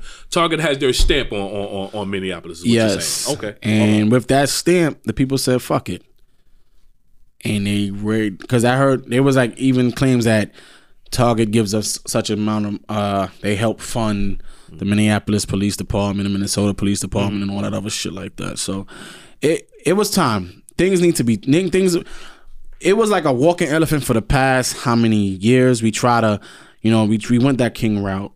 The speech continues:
Speaker 2: Hit us, we gonna turn up a cheek, do all that other stuff.
Speaker 1: Mm.
Speaker 2: After a while, your own human emotions kick in. Like, come on, man, I could t-,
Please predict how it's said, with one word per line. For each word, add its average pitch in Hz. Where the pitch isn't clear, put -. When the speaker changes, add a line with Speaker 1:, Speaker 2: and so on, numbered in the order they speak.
Speaker 2:
Hit 110
us, 110
we 107
gonna 98
turn 110
up 92
a -
cheek, 120
do 101
all 104
that 101
other 113
stuff. -
Speaker 1:
Mm. 101
Speaker 2:
After -
a 147
while, 156
your 123
own 156
human 131
emotions 120
kick -
in. 123
Like, 117
come 214
on, 113
man, 113
I 185
could -
t-, -